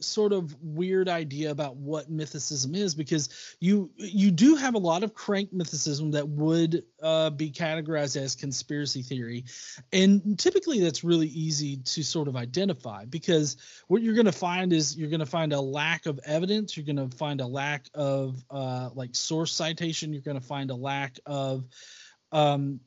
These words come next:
uh, like, uh, or, or not a lack, but you're gonna find a lot of speculation. And so the, the thing with, um, uh, my, my, uh, position is minimal mythicism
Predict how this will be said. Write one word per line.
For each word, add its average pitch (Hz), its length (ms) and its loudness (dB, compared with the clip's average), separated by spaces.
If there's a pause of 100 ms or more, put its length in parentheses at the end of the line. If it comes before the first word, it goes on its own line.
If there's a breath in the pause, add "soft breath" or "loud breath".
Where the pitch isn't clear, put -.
(220)
uh, 151 40 -20 (760)
like, 151 480 0
uh, - 340 -6
or, 185 220 6
or 170 40 2
not 160 220 4
a 151 40 4
lack, 143 340 0
but 160 100 -4
you're 156 140 0
gonna 160 140 2
find 160 240 0
a 147 60 2
lot 160 540 0
of 151 140 -4
speculation. 143 1040 -2 (440 loud breath)
And 190 300 4
so 185 880 4
the, 175 140 2 (160)
the 165 140 0
thing 226 360 4
with, 190 300 4
um, 139 400 0 (100)
uh, 151 60 -12 (300)
my, 156 360 -2
my, 143 260 -4 (280)
uh, 151 120 -6 (340)
position 151 520 0
is 135 220 -4
minimal 175 480 4
mythicism 147 680 -2